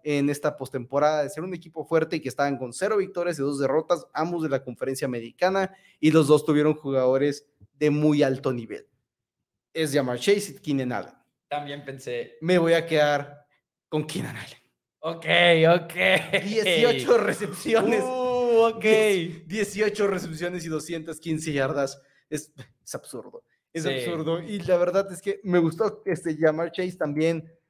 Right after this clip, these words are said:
Speaker 1: pero para mí la victoria de los Bengals es, yo borro diciendo, "No me importa, no tener pierna en este momento, voy a jugar, no me vas a mantener fuera del campo". Es un riesgo jugar, porque le preguntaron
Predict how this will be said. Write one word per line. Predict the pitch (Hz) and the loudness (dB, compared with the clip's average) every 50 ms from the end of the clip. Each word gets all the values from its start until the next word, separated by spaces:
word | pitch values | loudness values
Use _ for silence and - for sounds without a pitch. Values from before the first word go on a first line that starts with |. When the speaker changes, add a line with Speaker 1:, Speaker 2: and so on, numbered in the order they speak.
| _ _ _ _ _ | _ _ _ _ _
Speaker 1:
pero | - 165 156 151 151 156 | 6 6 8 8 6 2
para | 156 147 147 | 2 2 2
mí | 143 151 151 151 147 | 2 2 0 2 0
la | 139 131 | 0 -2
victoria | 135 131 120 135 - 139 135 131 131 127 123 120 117 120 | -4 -6 -10 -6 -2 -2 0 0 0 0 0 -2 -4 -4
de | 117 131 120 | -4 -2 0
los | 123 117 104 | 0 0 2
Bengals | 110 127 127 127 120 123 120 - | 2 2 2 4 2 0 0 0
es, | 123 120 117 107 - - _ _ _ _ _ _ _ _ | -2 -2 -2 -2 -6 -12 _ _ _ _ _ _ _ _
yo | 139 156 180 165 | 4 6 6 8
borro | 156 165 160 160 160 156 | 10 8 8 8 6 4
diciendo, | 143 135 - 147 143 143 | 2 0 -2 -2 -2 -2
"No | 139 143 | -2 -2
me | 143 147 143 | -2 -2 -2
importa, | 135 127 _ - 131 131 135 - 147 143 | -4 -6 _ -4 -4 -4 -4 -2 -2 -2
no | 143 143 | 0 2
tener | - 147 147 143 143 - | 2 4 2 2 2 -2
pierna | - 147 139 131 135 143 | 0 2 2 2 2 0
en | 143 | -2
este | 143 139 - 143 | -4 -4 -4 -4
momento, | 139 139 139 139 139 - - - | -2 -2 -2 -4 -4 -6 -8 -8
voy | - 139 135 143 135 135 143 | -8 -4 0 0 0 0 0
a | 135 | -2
jugar, | 131 139 131 120 123 131 151 - - _ _ _ _ - | -4 -4 -6 -2 0 -2 -2 -2 -4 _ _ _ _ -2
no | 143 143 | 2 2
me | 147 151 143 | 4 4 6
vas | 139 143 135 - | 4 4 2 2
a | 165 | 0
mantener | 160 139 131 127 - 139 127 120 123 139 147 | 0 0 -2 -2 -2 -2 -2 0 0 -2 -2
fuera | 139 - 156 151 151 | 0 0 0 0 0
del | 143 131 - | -2 -2 -2
campo". | - 143 143 143 - 180 175 170 - _ _ _ - | -2 -2 -2 -2 -4 -6 -6 -6 -6 _ _ _ 2
Es | 160 156 175 | 2 2 2
un | 190 185 | 0 0
riesgo | 170 175 185 196 190 196 202 | 2 4 4 4 4 4 0
jugar, | 185 - 170 170 180 180 180 180 _ _ _ - | -2 -2 0 2 2 2 2 0 _ _ _ -16
porque | 143 135 151 | -8 -6 -6
le | 151 151 | -6 -6
preguntaron | - 151 147 147 139 143 156 156 160 185 180 | -6 -4 -4 -4 -2 0 -2 -2 -2 -2 -8